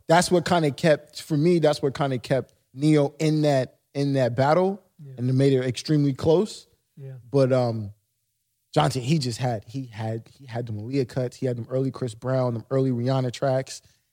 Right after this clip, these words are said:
Speaker 1: them early, them Destiny Childs tracks. I was like, "Jesus
Speaker 2: Shit.
Speaker 1: Christ, man." And I was like,
Speaker 2: Yeah.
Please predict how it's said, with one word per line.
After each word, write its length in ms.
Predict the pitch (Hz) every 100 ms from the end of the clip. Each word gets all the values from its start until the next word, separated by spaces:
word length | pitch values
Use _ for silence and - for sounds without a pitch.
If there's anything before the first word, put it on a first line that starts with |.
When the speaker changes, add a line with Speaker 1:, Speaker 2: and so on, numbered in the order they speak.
| _ _ _
Speaker 1:
them 120 | 143 143
early, 300 | 156 156 139
them 220 | 139 135
Destiny 480 | 135 160 - 151 160
Childs 420 | - 165 160 156
tracks. 300 | - 180 165
I 80 | 156
was 140 | 156 123
like, 200 | 113 113
"Jesus 340 | - 156 147 120
Speaker 2:
Shit. 500 | - - 123 113 165
Speaker 1:
Christ, 420 | 175 139 - -
man." 360 | 139 135 135 139
And 100 | 165
I 60 |
was 180 | 147 123
like, 180 | 123
Speaker 2:
Yeah. 120 | 120